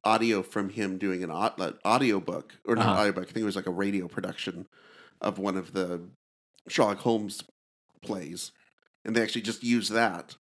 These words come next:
Speaker 1: 'cause they couldn't get him. I don't know if he was still alive or just they couldn't get him,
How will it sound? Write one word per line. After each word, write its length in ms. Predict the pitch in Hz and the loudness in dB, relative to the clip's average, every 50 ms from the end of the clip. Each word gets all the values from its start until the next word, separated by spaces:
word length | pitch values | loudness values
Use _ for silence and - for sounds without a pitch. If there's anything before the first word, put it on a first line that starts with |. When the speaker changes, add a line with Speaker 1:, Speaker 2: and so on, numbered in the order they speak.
| _ _ | _ _
Speaker 1:
'cause 100 | - - | -8 -6
they 80 | 104 | -6
couldn't 240 | 95 - 98 90 85 | -4 -4 -6 -6 -6
get 160 | - 104 - | -6 -8 -6
him. 140 | - 113 87 | -4 -4 -4
I 20 | 85 | -2
don't 80 | 90 90 | -2 -4
know 40 | |
if 60 | 85 - | -4 -4
he 60 | 90 | -6
was 140 | 90 90 87 | -6 -6 -6
still 160 | - - 90 | -4 -4 -4
alive 420 | 85 82 85 87 90 87 87 85 85 | -2 -2 -2 -2 0 -2 -2 -2 -2
or 220 | 82 85 85 82 - | -2 -4 -4 -4 -8
just 180 | - - - - | -10 -12 -10 -8
they 100 | - 98 | -10 -8
couldn't 240 | - - - - - | -8 -8 -10 -8 -8
get 140 | - 98 92 | -8 -8 -6
him, 280 | - 92 90 85 82 | -6 -8 -8 -10 -12